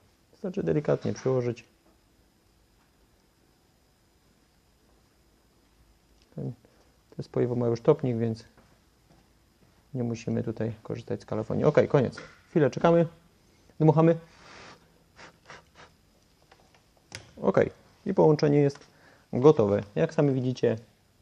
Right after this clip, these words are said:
według mnie bardzo dobrze wszystko wygląda. Teraz oczywiście ściągamy tutaj z łapy, nakładamy sobie naszą termokurczkę. Tak równiutko w miarę. Znowu łapka się przyda.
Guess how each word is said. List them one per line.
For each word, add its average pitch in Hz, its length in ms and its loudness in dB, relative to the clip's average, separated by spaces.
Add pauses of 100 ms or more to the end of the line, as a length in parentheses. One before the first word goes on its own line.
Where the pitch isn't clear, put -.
(140)
według 156 340 2
mnie 107 120 -2
bardzo 98 240 -4
dobrze 98 260 -6
wszystko - 320 -10
wygląda. 135 400 0 (540)
Teraz 131 240 -2
oczywiście 104 520 -4 (680)
ściągamy 160 520 0
tutaj 131 280 -4
z 127 40 -6
łapy, 127 300 -2 (540)
nakładamy 117 840 0
sobie 104 300 -6 (960)
naszą 104 380 -6
termokurczkę. 160 800 -2 (1700)
Tak - 200 -16
równiutko 143 520 -2
w 127 40 -4
miarę. 127 240 0 (760)
Znowu 123 300 -4
łapka 117 320 -4
się - 140 -12
przyda. 113 300 -6